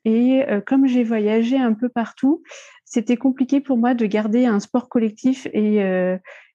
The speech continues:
et du coup, il me fallait un sport, euh, où je puisse pratiquer, euh, n'importe où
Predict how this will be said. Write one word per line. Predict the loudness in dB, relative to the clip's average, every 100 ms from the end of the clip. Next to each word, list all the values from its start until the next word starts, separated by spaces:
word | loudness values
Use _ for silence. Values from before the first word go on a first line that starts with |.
| -2
et | 0
du | 0 0
coup, | 2
il | 4
me | 2
fallait | -2 -2 2
un | 2
sport, | -2 -4 -2 0 2
euh, | 2 2 2
où | 0
je | 2 0
puisse | 0 -2 -4
pratiquer, | -4 -4 -2 -4 -2 0 2 2
euh, | 0 0
n'importe | 0 0 -2 -4 -2
où | -2